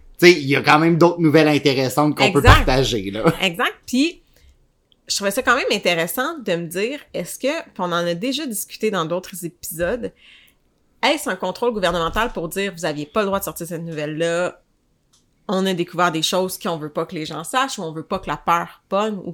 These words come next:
Speaker 2: tu sais, le contrôle de l'information médiatique qui est diffusée au grand public est présent, on en fera, on, on se le cachera pas. Mais qu'est-ce qui se cache en dessous ? Pourquoi ?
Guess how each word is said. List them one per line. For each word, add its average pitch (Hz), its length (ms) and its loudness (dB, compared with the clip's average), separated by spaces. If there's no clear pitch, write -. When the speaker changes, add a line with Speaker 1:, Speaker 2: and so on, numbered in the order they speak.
Speaker 2:
tu 226 100 -4
sais, - 160 -4
le 196 140 -2
contrôle 254 880 0
de 180 60 -10
l'information 196 580 -2
médiatique 190 500 -4
qui - 120 -12
est - 20 -8
diffusée 175 540 -10
au 175 140 -4
grand 170 200 -6
public 175 400 -8
est 233 120 -2
présent, 185 440 -8
on 190 80 -8
en 151 80 -8
fera, 151 260 -14
on, - 200 -14
on 156 60 -14
se - 100 -14
le 147 80 -14
cachera 190 420 -12
pas. 170 280 -10
Mais 165 300 -4
qu'est-ce 294 320 -4
qui - 160 -10
se - 40 -8
cache 226 280 -4
en 165 120 -8
dessous ? 220 300 -10
Pourquoi ? 262 580 0